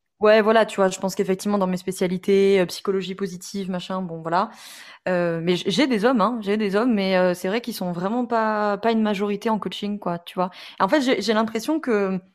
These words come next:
ça attire les femmes, mais ouais, c'est, enfin,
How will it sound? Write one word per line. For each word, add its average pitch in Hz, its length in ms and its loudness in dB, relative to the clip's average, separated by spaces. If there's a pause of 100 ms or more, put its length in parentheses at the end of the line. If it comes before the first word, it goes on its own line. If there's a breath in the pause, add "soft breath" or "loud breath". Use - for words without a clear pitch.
(840)
ça 233 200 2
attire 269 420 2
les 220 120 0
femmes, 285 400 4
mais 220 440 0
ouais, 254 160 4
c'est, - 240 -10
enfin, 165 280 -4